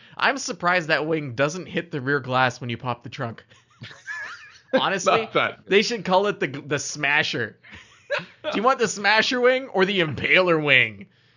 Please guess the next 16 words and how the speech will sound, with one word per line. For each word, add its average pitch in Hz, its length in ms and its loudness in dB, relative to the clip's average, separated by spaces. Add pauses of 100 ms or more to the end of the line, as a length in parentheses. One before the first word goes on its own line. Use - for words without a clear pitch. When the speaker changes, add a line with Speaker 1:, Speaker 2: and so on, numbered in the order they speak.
(400)
Speaker 1:
Who 208 120 -6
can 254 140 -8
Speaker 2:
Uh, - 20 -10
Speaker 1:
decide? 156 340 0
Speaker 2:
I'll - 60 0
take 180 140 -4
the 151 80 -8
Smasher 131 400 -4
wing, 107 160 -12
please. 95 280 -14 (120)
Speaker 1:
Who 170 180 -2
can 180 160 -6
Speaker 2:
The - 80 -2
Speaker 1:
decide? 131 240 -4
Speaker 2:
base, 240 360 -2 (260)
the 160 100 -18